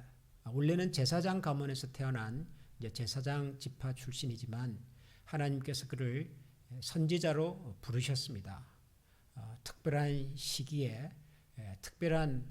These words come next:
하나님의 사명을 띠고서 선지자로서, 어, 포로 가운데 있었던 하나님의 백성들을 위로하고 그들에게 소망을,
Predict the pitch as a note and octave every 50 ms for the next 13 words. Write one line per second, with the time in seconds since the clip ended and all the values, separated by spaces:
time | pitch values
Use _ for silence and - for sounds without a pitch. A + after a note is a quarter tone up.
0 | - - - - - D3+ D3 D3 C#3+ C#3+ C#3 C3+ C3+ C3+ B2+ A#2+ B2+ - - -
1 | D3 C3 C#3 D3 D3 D#3 E3 D#3 C3 G2+ - - - - - - C3+ B2 B2 B2
2 | A#2+ - A#2+ A2 A2 B2+ D3+ - - - - - - - - - D3 C3+ C3+ C#3
3 | C3 C#3 C3+ C#3 C3+ C3+ C3+ C3+ - - D#3+ E3 F#3 F#3 - - - - - -
4 | - - - G2 G2 - - - - F3 F3+ F#3+ F3+ F3+ F3 E3+ E3+ E3+ E3+ E3+
5 | E3+ E3 D#3 - D#3+ D#3+ - - - E3+ F3 F3+ F#3 F#3+ F#3 - - - - -
6 | D#3+ C#3+ C#3+ C#3+ C#3+ C#3 C#3 C3+ C3 C3 B2+ B2+ - C#3 C3 B2+ B2+ A2 B2 B2+
7 | B2+ B2+ C3+ C3 C3 - - - - - - C#3 C3+ C#3 D3 D#3+ A#2 B2+ A#2+ -
8 | - F2 - - - - - - _ _ _ _ - - - - - A#2+ A#2 B2
9 | B2+ A#2+ B2 B2 A#2+ B2+ D3 E3 - - - - - - - - D3+ C3+ C#3+ C#3+
10 | C#3+ D3+ E3 E3+ C#3+ G2+ -